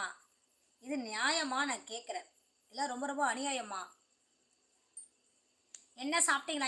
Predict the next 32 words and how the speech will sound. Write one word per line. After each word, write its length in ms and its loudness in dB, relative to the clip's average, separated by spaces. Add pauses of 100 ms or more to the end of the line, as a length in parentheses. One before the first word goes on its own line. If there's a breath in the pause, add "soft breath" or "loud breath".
இன்னும் 260 2
சாப்பிடல 440 4
சித்ராமா. 480 2
நீங்க 180 -2
சாப்பிட்டீங்களா? 560 0
என்ன 280 -2
சாப்பிட்டீங்க? 420 -6
என்ன 140 -4
ஸ்பெஷல்? 520 -6 (640 soft breath)
நாங்க 240 6
லைவ் 340 4
முடிச்சுட்டா 320 2 (100)
போய் 200 2
சாப்பிடுவோம். 400 0
இன்னும் 240 0
half 160 0
an 100 4
hour 200 4
லைவ் 160 2
இருக்கும், 320 -6
ஓகேங்களா? 360 -6 (1600)
இன்னும் 180 6
அரை 140 8
மணி 180 2
நேரம் 240 2
லைவ் 160 -2
இருக்கும். 340 -12 (640)
லைவ் 300 -2
முடிச்சுட்டா 340 0
போய் 220 -2
நாங்க 220 0
தோசை 200 -2